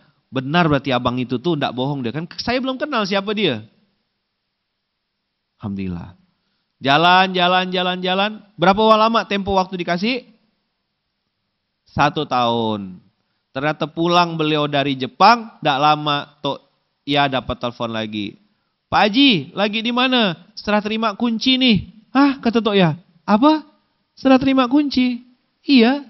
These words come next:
serah terima kunci. Ini bapak yang itu sudah bayar lunas," kata dia. "Ini saya sedang diserdam sekarang. Ayo Pak Haji, serah terima kunci." Harusnya satu tahun itu ruko lunas, lunas dalam waktu delapan bulan saja. Ridho.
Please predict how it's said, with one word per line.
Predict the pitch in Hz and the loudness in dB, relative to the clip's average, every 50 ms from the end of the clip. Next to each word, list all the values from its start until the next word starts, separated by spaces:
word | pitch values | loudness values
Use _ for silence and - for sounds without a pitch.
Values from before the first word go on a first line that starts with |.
| - - | -12 -8
serah | - 240 240 233 | -6 -6 -4 -4
terima | 233 247 240 240 226 | -4 -6 -6 -6 -6
kunci. | 214 240 262 233 202 - 214 220 247 _ _ _ _ _ _ _ _ - | -6 -6 -6 -6 -8 -10 -10 -12 -14 _ _ _ _ _ _ _ _ -4
Ini | 208 226 233 233 226 214 - - - | -2 -2 -2 -2 -4 -6 -12 -16 -10
bapak | 160 175 185 180 196 202 185 196 | -6 -6 -4 -2 -2 -2 -2 -2
yang | 196 202 | -2 -4
itu | 208 196 226 | -4 -6 -6
sudah | 214 - 208 185 190 185 180 | -4 -4 -2 -2 0 0 0
bayar | 185 190 196 190 | 0 0 0 0
lunas," | 180 196 196 196 202 214 208 - - - | -2 -2 -2 -2 0 -2 -2 -2 -4 -6
kata | 160 156 151 | -10 -10 -10
dia. | 135 123 110 110 - _ _ _ - - | -10 -10 -10 -10 -12 _ _ _ -10 -6
"Ini | 214 226 214 | -6 -4 -4
saya | - 214 220 214 196 | -4 -4 -4 -4 -6
sedang | 214 190 196 190 190 | -6 -6 -6 -6 -6
diserdam | 190 180 - 185 175 185 190 185 180 | -6 -6 -6 -6 -6 -4 -4 -4 -6
sekarang. | 175 - 185 180 180 165 156 139 | -6 -6 -4 -4 -4 -4 -6 -6
Ayo | - 196 208 165 - | -6 -6 -6 -6 -8
Pak | _ - 175 170 180 | _ -6 -6 -4 -4
Haji, | 185 190 175 | -6 -6 -6
serah | - 175 175 175 170 | -6 -6 -6 -6 -6
terima | 175 175 170 151 156 | -8 -8 -8 -8 -8
kunci." | 175 175 170 160 175 151 139 - _ _ _ _ _ _ _ _ _ _ | -8 -8 -6 -6 -6 -8 -8 -10 _ _ _ _ _ _ _ _ _ _
Harusnya | - - 160 160 160 175 190 190 170 - - 180 170 | -6 -2 0 0 0 0 -2 -6 -8 -8 -8 -8 -8
satu | 160 170 160 151 - 160 151 | -8 -8 -10 -10 -10 -10 -10
tahun | _ - 165 170 180 190 196 196 190 180 170 160 | _ -2 0 2 2 2 2 2 0 0 -4 -4
itu | 170 165 156 151 | -4 -4 -4 -4
ruko | 147 135 - 143 | -4 -6 -6 -6
lunas, | 139 143 147 143 143 143 143 147 - - _ _ _ | -4 -4 -4 -6 -6 -8 -8 -8 -10 -14 _ _ _
lunas | - 151 165 165 156 151 151 139 | -6 -4 -2 -2 -2 -4 -6 -6
dalam | 139 131 127 131 127 127 135 | -4 -4 -4 -4 -4 -4 -6
waktu | 135 135 - 135 | -6 -6 -6 -6
delapan | 123 120 120 120 120 - 117 113 113 110 | -4 -4 -4 -4 -4 -6 -8 -8 -8 -6
bulan | 110 110 110 107 104 107 | -6 -6 -6 -6 -8 -10
saja. | 107 110 101 95 90 95 110 92 90 92 101 - _ _ _ _ _ _ _ _ _ _ _ _ _ _ _ _ _ _ _ _ _ _ _ _ - | -10 -12 -12 -12 -12 -14 -14 -14 -12 -14 -14 -18 _ _ _ _ _ _ _ _ _ _ _ _ _ _ _ _ _ _ _ _ _ _ _ _ -8
Ridho. | - 269 302 311 302 320 302 294 277 247 220 214 202 175 | -2 0 0 2 6 8 8 8 8 6 4 0 -4 -8